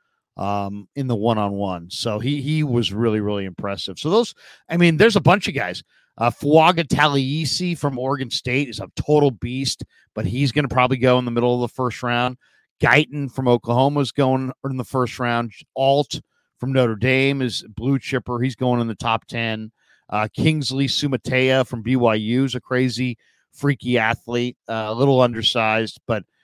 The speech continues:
he's going in round one. Barton from Duke, who can play everywhere on the line, he's going in round one. So, I mean, th-, it's a really good tackle draft, and the Niners were on hand for the practices, so I would imagine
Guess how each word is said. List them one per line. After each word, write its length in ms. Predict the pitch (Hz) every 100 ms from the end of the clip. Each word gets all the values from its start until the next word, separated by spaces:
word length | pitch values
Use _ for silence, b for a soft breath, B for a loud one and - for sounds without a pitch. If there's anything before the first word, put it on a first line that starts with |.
| _
he's 240 | - 139 139
going 260 | 139 131
in 120 | 127 117
round 300 | 117 113 110
one. 420 | 110 107 110 98
Barton 480 | 120 123 147 135 127
from 180 | 110 110
Duke, 340 | 92 127 135 -
who 120 | 120
can 140 | 117
play 240 | 107 113 110
everywhere 400 | 123 123 127 120
on 80 | 110
the 60 | 104
line, 360 | 104 113 113 - _ _
he's 260 | - 143 139
going 240 | 139 123
in 140 | 110
round 260 | 107 104 104
one. 360 | 98 98 98 95 _ _ _ _ -
So, 200 | - 123
I 60 |
mean, 160 | 127 139
th-, 140 | 190
it's 280 | 180 190 -
a 60 | 185
really 440 | 127 143 202 247
good 320 | 156 160 160
tackle 460 | - 135 139 - 131
draft, 560 | 120 107 107 120 143 120
and 100 | 113
the 60 |
Niners 340 | 113 151 190 151
were 140 | 151
on 140 | 135
hand 360 | 123 127 131 123 _ _ _
for 140 | 131 127
the 100 | 110
practices, 640 | 117 120 - - 101 -
so 100 | 110
I 60 |
would 120 | 120 120
imagine 800 | 120 120 123 139 127 143 147